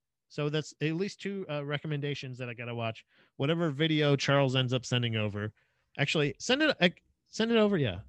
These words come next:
Let me see if it's on here. Uh-huh. I got a message. Hold on, God damn it. <laughs> No. No. Stop it. <sighs> You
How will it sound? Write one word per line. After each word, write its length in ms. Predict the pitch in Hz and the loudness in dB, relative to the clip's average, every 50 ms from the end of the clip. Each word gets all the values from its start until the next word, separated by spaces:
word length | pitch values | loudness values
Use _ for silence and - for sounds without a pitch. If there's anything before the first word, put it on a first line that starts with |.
| - - - - - | -18 -20 -20 -14 -10
Let 100 | 131 123 | -8 -6
me 80 | 123 113 | -6 -8
see 160 | - - 104 | -8 -10 -12
if 100 | 101 101 | -12 -12
it's 160 | 95 98 - | -12 -10 -8
on 140 | 107 107 104 | -8 -8 -8
here. 240 | 98 95 92 87 85 - - - _ - _ _ _ _ _ _ _ _ _ _ _ _ _ _ _ _ _ _ _ _ _ _ _ _ _ _ _ _ _ _ _ _ - 113 | -8 -10 -10 -12 -14 -18 -20 -20 _ -20 _ _ _ _ _ _ _ _ _ _ _ _ _ _ _ _ _ _ _ _ _ _ _ _ _ _ _ _ _ _ _ _ -14 -14
Uh-huh. 920 | 110 - _ - 160 156 139 - - 175 175 170 165 170 170 170 170 160 - _ _ _ _ _ _ _ _ _ _ _ - | -14 -12 _ -2 -2 -2 -2 -2 -2 0 0 2 2 2 2 2 0 0 -2 _ _ _ _ _ _ _ _ _ _ _ -14
I 40 | 110 | -10
got 180 | 104 107 104 | -8 -6 -6
a 40 | 110 | -6
message. 400 | 107 107 110 - - 127 - - - | -4 -6 -6 -6 -8 -14 -14 -8 -4
Hold 140 | - 226 254 | -2 -2 -2
on, 80 | 160 | -2
God 200 | 104 95 82 85 - - | -4 -6 -12 -14 -12 -8
damn 200 | - 113 131 165 | -6 -6 -4 -4
it. 80 | - _ _ _ _ _ _ - | -6 _ _ _ _ _ _ -10
<laughs> 260 | - - 131 - - _ _ _ _ _ _ _ _ _ _ - - | -6 -6 -4 -6 -6 _ _ _ _ _ _ _ _ _ _ -16 -12
No. 300 | 349 370 262 104 87 - - _ - - - - - _ _ _ _ _ _ _ _ _ _ _ _ _ _ _ _ _ _ _ _ _ - | -8 -6 -6 -6 -8 -10 -18 _ -20 -20 -20 -20 -20 _ _ _ _ _ _ _ _ _ _ _ _ _ _ _ _ _ _ _ _ _ -4
No. 220 | 143 139 107 - _ _ _ _ _ _ _ _ _ _ _ _ _ _ | -4 -4 -4 -4 _ _ _ _ _ _ _ _ _ _ _ _ _ _
Stop 280 | _ - 156 156 127 | _ -2 0 0 0
it. 60 | - _ _ _ _ _ _ _ _ _ _ _ _ _ _ _ _ _ _ _ _ _ _ _ _ _ _ _ _ _ _ _ _ - | -2 _ _ _ _ _ _ _ _ _ _ _ _ _ _ _ _ _ _ _ _ _ _ _ _ _ _ _ _ _ _ _ _ -14
<sighs> 20 | - | -10
You 540 | - - - - - - - _ _ _ | -10 -10 -10 -12 -16 -18 -20 _ _ _